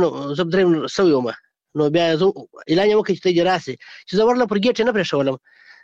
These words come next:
اه، چې ولته دغه یې کشان کارت لرې، ما ویل، «یا نو ته دلته څنګه راغلی؟» نو په ډېر دغه یې بېرته راوایستول، «ځه ولاړ شه، مهاجر وګوره، راډیو وګوره.» نو ما ته ډېر افسوس راغلی، بیخي زړه اوس پرې هېڅ نه هېرېږي.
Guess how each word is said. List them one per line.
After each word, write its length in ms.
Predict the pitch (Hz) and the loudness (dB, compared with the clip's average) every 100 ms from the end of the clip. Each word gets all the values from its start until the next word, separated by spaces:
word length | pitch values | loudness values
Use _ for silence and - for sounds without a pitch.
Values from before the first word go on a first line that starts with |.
| _ | _
اه، 300 | 147 147 131 131 | -2 0 0 0
چې 80 | 151 | -2
ولته 220 | 143 170 156 135 - 135 135 135 | 0 0 0 0 -6 -8 -4 -2
دغه 160 | 151 165 | 0 0
یې 240 | 139 123 | 0 -2
کشان 200 | - 170 | -4 -4
کارت 280 | 156 208 202 | -2 -4 -2
لرې، 140 | 202 202 | 0 2
ما 80 | 170 | 0
ویل، 140 | 143 | 0
«یا 140 | 156 | 0
نو 80 | 139 | -2
ته 100 | 139 | -2
دلته 300 | 175 190 202 | -2 -2 -2
څنګه 80 | 180 | 0
راغلی؟» 280 | 151 135 135 | 0 0 -2
نو 140 | 143 156 | -4 -4
په 100 | 196 | 0
ډېر 160 | 269 202 170 | 0 0 -2
دغه 100 | 202 | 0
یې 80 | 208 | 0
بېرته 160 | 190 170 | 0 2
راوایستول، 440 | 165 165 147 139 | 2 2 -2 -2
«ځه 60 | 185 | 0
ولاړ 180 | 180 - | -2 -2
شه، 100 | 131 - - - - | -8 -12 -20 -10 -4
مهاجر 280 | 151 143 208 | -2 0 0
وګوره، 240 | 180 175 143 | 2 2 0
راډیو 220 | 131 147 147 | 0 0 0
وګوره.» 240 | 110 113 _ _ _ - | -2 -8 _ _ _ -4
نو 80 | 208 | -2
ما 100 | 254 | 0
ته 100 | 233 | 0
ډېر 220 | 277 247 | 2 0
افسوس 320 | 202 - 175 | 0 0 0
راغلی، 260 | 175 175 151 | 0 0 -2
بیخي 300 | - 147 233 | -4 -6 -4
زړه 240 | 165 202 | -2 0
اوس 140 | 226 - | 0 0
پرې 120 | 185 | -2
هېڅ 80 | 180 | 0
نه 60 | - 135 | 0 0
هېرېږي. 340 | 131 127 | 0 -2